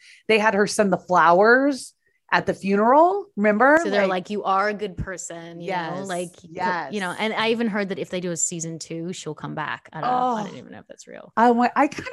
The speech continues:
Speaker 1: wanna see her back. Would you like to see her in the mix
Speaker 2: Of
Speaker 1: again?
Speaker 2: course. I mean, it was
Speaker 1: Right?
Speaker 2: definitely a different tone. Like, I have a friend who was just like, "I fucking hate it. Like, I
Speaker 1: Oh.
Speaker 2: can't stand." I'm like, "Wait, listen,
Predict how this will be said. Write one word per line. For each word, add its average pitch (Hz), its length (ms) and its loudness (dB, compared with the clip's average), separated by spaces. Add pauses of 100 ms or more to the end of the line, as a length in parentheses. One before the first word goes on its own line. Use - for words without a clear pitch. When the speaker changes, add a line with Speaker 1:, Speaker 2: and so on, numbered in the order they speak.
(140)
Speaker 1:
wanna 277 140 4
see 160 240 -8
her 147 100 -4
back. 139 600 -4
Would 214 180 0
you 302 100 2
like 285 180 4
to 240 60 -6
see 254 160 -6
her 262 120 0
in 247 80 2
the 240 60 4
mix 220 240 2
Speaker 2:
Of 285 80 -8
Speaker 1:
again? 294 200 6
Speaker 2:
course. 143 440 2
I - 220 -2
mean, 330 60 10
it 349 40 10
was 359 100 8
Speaker 1:
Right? - 80 2
Speaker 2:
definitely 359 320 4
a 254 80 2
different 220 360 2
tone. 170 300 -4
Like, 175 140 0
I 180 100 4
have 190 100 2
a 175 80 -6
friend 156 320 -4
who 143 100 -8
was 156 120 -4
just - 180 -4
like, - 140 -4
"I - 160 -12
fucking 370 220 0
hate 285 240 4
it. 262 200 4
Like, 208 120 0
I 269 60 -2
Speaker 1:
Oh. - 20 0
Speaker 2:
can't 320 200 4
stand." 302 160 -6 (220)
I'm 262 100 -2
like, 277 160 0
"Wait, 262 320 2 (240)
listen, - 420 -6